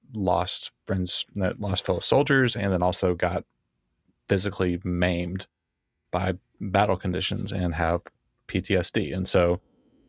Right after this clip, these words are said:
not only is twenty years of nine eleven would be <laughs> a triggering moment, but also obviously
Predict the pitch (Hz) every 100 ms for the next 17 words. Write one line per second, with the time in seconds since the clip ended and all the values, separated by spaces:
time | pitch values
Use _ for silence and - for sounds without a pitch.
0 | _ 107 101 95 90 - 104 98 92 95
1 | 90 98 98 85 85 90 87 90 85 -
2 | - - 110 98 - 90 90 87 87 90
3 | 87 85 85 - 92 87 90 - 95 90
4 | 101